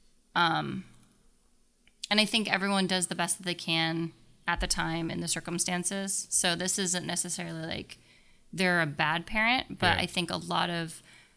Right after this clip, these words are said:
Speaker 1: parents, I see them, like, really trust kinda, like,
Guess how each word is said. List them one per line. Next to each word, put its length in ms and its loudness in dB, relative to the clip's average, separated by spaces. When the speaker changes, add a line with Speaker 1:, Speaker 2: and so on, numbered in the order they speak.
Speaker 1:
parents, 800 2
I 180 4
see 280 6
them, 480 2
like, 280 -2
really 380 2
trust 800 0
kinda, 180 -2
like, 280 -4